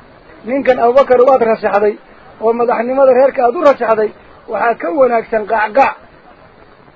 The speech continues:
Ka daba hadalkii Cumar baa Abu Bakar ka carooday oo uu yidhi labada nin inayan isgaarin. "Cumarow, waad og tahay anaad igu daba jebinaysa."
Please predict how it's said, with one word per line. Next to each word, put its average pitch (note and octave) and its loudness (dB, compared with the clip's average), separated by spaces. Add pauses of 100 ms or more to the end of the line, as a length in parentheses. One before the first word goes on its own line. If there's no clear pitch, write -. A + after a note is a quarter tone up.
(140)
Ka A#3 -6
daba B3+ 0
hadalkii C4 2
Cumar C4 0
baa A#3 0
Abu B3 0
Bakar A#3+ -4
ka C4 -4
carooday B3 2 (320)
oo B3 2
uu D4 -4
yidhi C4 -4
labada B3 0
nin A3+ -8 (320)
inayan C4 0
isgaarin. A#3 -4
"Cumarow, C4 0
waad A#3 -2
og E4 -10
tahay A3+ -2
anaad A#3+ -8
igu A3 -14
daba G#3 -4
jebinaysa." G#3 -10